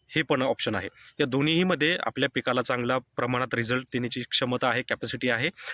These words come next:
आणि रिझल्टसुद्धा अतिशय चांगला मिळतो. आता बायो आर तीनशे तीन हे आमच्याकडं कधीही फवारत नाहीत,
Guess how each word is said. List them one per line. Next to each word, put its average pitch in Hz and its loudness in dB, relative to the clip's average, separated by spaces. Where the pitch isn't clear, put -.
आणि 143 4
रिझल्टसुद्धा 151 0
अतिशय 151 0
चांगला 120 0
मिळतो. 95 -4
आता 151 0
बायो 135 4
आर 156 2
तीनशे 160 0
तीन 156 -2
हे 151 0
आमच्याकडं 143 0
कधीही 131 -2
फवारत 131 2
नाहीत, 120 -2